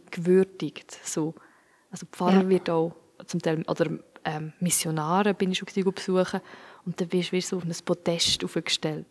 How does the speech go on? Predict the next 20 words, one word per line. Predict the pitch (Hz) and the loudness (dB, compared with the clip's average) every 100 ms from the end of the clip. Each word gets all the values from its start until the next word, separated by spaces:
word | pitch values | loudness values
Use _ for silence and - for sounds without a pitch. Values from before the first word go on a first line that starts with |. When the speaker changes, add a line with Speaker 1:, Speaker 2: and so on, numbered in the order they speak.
| - | -4
Speaker 2:
Mhm. | - 202 | 2 2
Speaker 1:
Oh, | 185 | 2
das | 190 - | 0 -2
sind, | 175 165 - | -2 -4 -4
das | 175 - | -2 -2
sind | 180 | -4
Missionare, | 175 - 160 165 175 | -6 -4 -2 0 2
das | 185 170 | 0 -4
ist | 165 - | -6 -8
der | - | -8
Speaker 2:
Ja. | |
Speaker 1:
Pfarrer | - 208 190 185 175 170 | 0 2 2 0 0 0
und | 170 170 - - - - - | -2 -6 -12 -20 -20 -20 -6
bekommen | 180 - 180 | -2 2 4
immer | 180 180 180 | 4 4 2
das | - - | 0 -6
Beste | - 175 - - 180 | -4 0 2 2 0
und | 170 - | -2 2
extra | 202 - - - 185 | 2 2 -4 -4 -4
Zeug | - 185 180 - | -2 0 0 -2